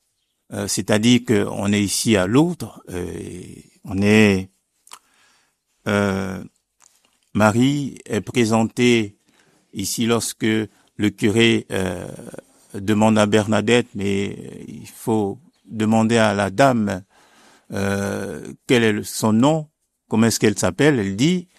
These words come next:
Marie se présente en disant, « Je suis l'Immaculée Conception. »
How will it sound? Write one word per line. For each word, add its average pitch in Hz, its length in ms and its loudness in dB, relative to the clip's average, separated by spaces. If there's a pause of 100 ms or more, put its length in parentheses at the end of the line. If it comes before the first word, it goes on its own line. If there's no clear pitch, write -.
(160)
Marie 104 380 4
se - 100 -4
présente 113 400 0
en 117 100 4
disant, « 113 540 2
Je 98 180 -4
suis 131 280 0
l'Immaculée 117 480 0
Conception. » 104 520 -4